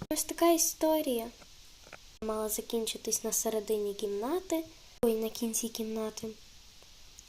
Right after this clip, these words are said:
А закінчилась на середині. О, мам, привіт! Привіт!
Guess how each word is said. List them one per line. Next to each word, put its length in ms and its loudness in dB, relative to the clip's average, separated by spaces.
А 140 -2
закінчилась 600 -2
на 100 -2
середині. 800 -2
О, 200 6
мам, 300 4
привіт! 560 2
Привіт! 340 -2